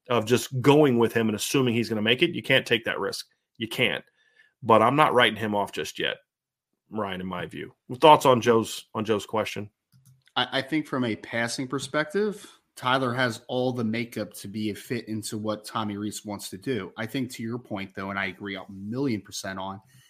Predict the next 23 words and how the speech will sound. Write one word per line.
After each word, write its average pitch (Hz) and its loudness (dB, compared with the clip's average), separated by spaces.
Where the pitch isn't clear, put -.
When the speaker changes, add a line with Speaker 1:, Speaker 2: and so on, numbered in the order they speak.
Speaker 2:
is 107 -6
I 113 -2
think 147 -2
that 135 -6
the 107 -8
run 117 -6
aspects 143 -6
of 143 -2
the 139 -2
offense 156 -4
and 107 -6
the 98 -10
passing 131 -6
offense 165 -8
that 117 -8
they 120 -2
wanna 120 -2
be, 127 -4
I 113 -4
think 135 -4
that 123 -2
it's - -8
two 139 -6